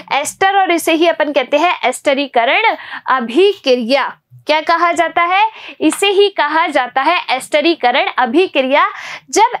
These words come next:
एथेनॉल की रिएक्शन करवाई जाती है एथेनोइक एसिड के साथ।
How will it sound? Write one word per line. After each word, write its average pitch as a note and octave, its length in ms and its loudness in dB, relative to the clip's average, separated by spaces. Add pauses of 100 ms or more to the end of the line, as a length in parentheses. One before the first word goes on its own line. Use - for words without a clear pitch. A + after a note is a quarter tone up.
एथेनॉल F4 680 0
की A4 160 2
रिएक्शन F4 500 0
करवाई D4 420 0
जाती C#4 300 -2
है E4 300 0
एथेनोइक B3+ 580 -2
एसिड A3+ 380 -2
के A4+ 240 0
साथ। - 560 -6